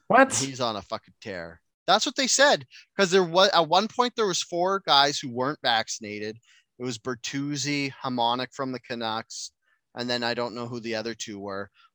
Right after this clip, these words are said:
Speaker 2: But then Hamonic
Speaker 1: Oh, Tony
Speaker 2: eventually
Speaker 1: DeAngelo. Tony DeAngelo is vaccinated.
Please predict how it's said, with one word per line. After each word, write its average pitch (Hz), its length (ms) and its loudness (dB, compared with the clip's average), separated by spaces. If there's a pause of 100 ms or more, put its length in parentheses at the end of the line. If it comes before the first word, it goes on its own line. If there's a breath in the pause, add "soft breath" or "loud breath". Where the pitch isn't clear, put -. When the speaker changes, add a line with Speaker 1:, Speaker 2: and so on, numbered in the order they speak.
(120)
Speaker 2:
But 127 180 -4
then 143 240 2
Hamonic 135 580 2
Speaker 1:
Oh, 220 140 8
Tony 226 300 8
Speaker 2:
eventually 208 440 8 (200)
Speaker 1:
DeAngelo. - 20 -8 (560)
Tony 285 380 10
DeAngelo 220 580 12
is 135 80 10
vaccinated. 107 920 8